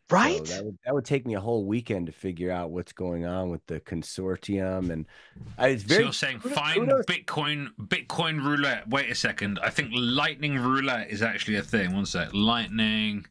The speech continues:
Speaker 1: It used to be.
Speaker 3: Uh, it
Speaker 1: Um,
Speaker 3: used to
Speaker 1: no,
Speaker 3: be.
Speaker 1: but
Speaker 3: I'm pretty sure he made a poker site as well. Like, uh, anyway, whatever. Like, the point is, you can, you can bet it. You can bet it all on, on red or, or black.
Speaker 1: Well,
Speaker 3: Maybe
Speaker 1: ku-,
Speaker 3: orange and black. Maybe.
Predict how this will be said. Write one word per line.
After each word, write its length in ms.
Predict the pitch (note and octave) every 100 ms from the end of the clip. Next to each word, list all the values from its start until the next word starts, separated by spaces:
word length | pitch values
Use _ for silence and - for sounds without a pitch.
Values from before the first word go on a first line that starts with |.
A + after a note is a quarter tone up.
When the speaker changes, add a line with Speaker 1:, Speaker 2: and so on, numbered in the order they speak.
| _
Speaker 1:
It 140 | C#3 C3
used 320 | C#3+ F3 -
to 60 |
be. 160 | F2+ -
Speaker 3:
Uh, 540 | F2 F2 F2 F2 E2+ - - _ _
it 100 | -
Speaker 1:
Um, 200 | B2+ B2
Speaker 3:
used 120 | B2 D3
to 60 |
Speaker 1:
no, 80 | G#3+
Speaker 3:
be. 80 | E3
Speaker 1:
but 60 | -
Speaker 3:
I'm 40 |
pretty 200 | - F3+
sure 200 | D#3+ B2
he 160 | A#2 G#3
made 160 | A3
a 60 | F3
poker 380 | - F#3+ F#3+ -
site 280 | - G#2
as 100 | F#2+
well. 280 | G2 C3+ G#2+
Like, 360 | F#2 F#2+ F#2+ -
uh, 280 | G#2+ G#2 G#2
anyway, 280 | C#3+ A#2+ G#2
whatever. 340 | C#3+ D#3+ A#2+
Like, 180 | A#2+ A2
the 80 | A2+
point 240 | F#3 F3+
is, 180 | F#3 C#3+
you 80 | D3+
can, 220 | D3+ B2
you 120 | D3+
can 200 | D3+ C3
bet 180 | A2+ D3+
it. 100 | C#3+ -
You 100 | C#3
can 160 | C3
bet 160 | B2 C#3+
it 60 | B2+
all 220 | C#3+ C#3
on, 280 | B2+ A#2+ G#2+
on 240 | A#2+ A#2 B2
red 180 | B2
or, 180 | G#2+ F#2+ -
or 120 | G#2+
black. 420 | A2+ A2 F#2 - _ _ _ _ _ -
Speaker 1:
Well, 180 | D3+ D#3
Speaker 3:
Maybe 160 | D#3
Speaker 1:
ku-, 160 | - -
Speaker 3:
orange 240 | G#2+ F#2+
and 80 | E2+
black. 240 | F2 D#2
Maybe. 120 | E2+